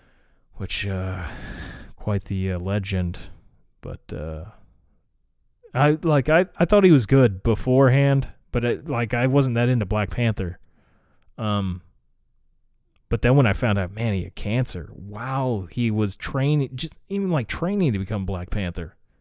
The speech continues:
never said a fucking word publicly about it. And he was, like, the,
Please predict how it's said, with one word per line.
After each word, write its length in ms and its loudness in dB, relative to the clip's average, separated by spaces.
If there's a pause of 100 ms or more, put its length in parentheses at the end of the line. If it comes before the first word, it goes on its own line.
(140)
never 320 0
said 220 2
a 40 2
fucking 380 -2
word 240 2
publicly 480 0 (920)
about 380 2
it. 120 -2
And 100 -4
he 140 -2
was, 220 -4
like, 240 -4
the, 260 -2